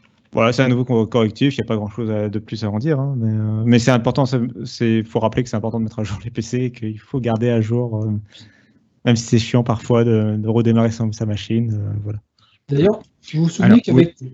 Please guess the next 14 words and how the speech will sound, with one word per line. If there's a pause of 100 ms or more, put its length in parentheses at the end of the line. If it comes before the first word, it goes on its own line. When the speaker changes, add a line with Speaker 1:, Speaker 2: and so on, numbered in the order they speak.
(140)
Speaker 2:
vous
vous
souvenez
qu'avec
ça,
avec
Spectre,
Speaker 3:
Ouais.
Speaker 2:
c'était
la
fin
du
monde, (680)
que